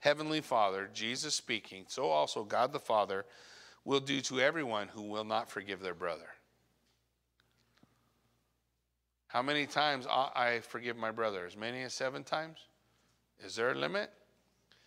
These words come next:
"So will my Father in heaven do to those who will not forgive their brother." So we are to respond.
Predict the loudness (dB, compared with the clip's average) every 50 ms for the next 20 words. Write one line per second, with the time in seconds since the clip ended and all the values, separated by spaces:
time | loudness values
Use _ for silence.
0 | _ _ _ _ _ _ _ _ -10 -4 -2 0 0 2 0 2 2 0 0 0
1 | 0 2 4 4 4 4 0 -2 -2 0 -2 -2 0 -2 -6 -6 -6 -6 -6 -4
2 | -6 -6 -8 -10 -10 -8 -4 -2 -2 -2 -2 -4 -6 -8 -8 -6 -4 -4 -4 -4
3 | -2 0 2 2 2 2 0 -4 -10 -18 -20 -20 -20 _ _ _ _ _ _ _
4 | _ _ _ _ _ -20 -14 -6 -2 0 0 0 -2 -4 -4 -2 -2 -2 -2 -2
5 | -6 -10 -16 -20 -20 _ _ _ _ _ _ _ _ _ _ _ _ -8 -8 -8
6 | -4 -2 0 0 2 0 -2 -6 -14 -18 -20 _ _ _ _ _ _ _ _ _
7 | _ _ _ _ _ _ _ _ _ _ _ _ _ _ _ _ _ _ _ _
8 | _ _ _ _ _ _ _ _ _ _ 0 2 4 4 4 4 4 4 4 4
9 | 4 4 6 6 6 4 4 2 0 -2 0 0 2 2 2 2 4 4 4 6
10 | 6 4 2 -2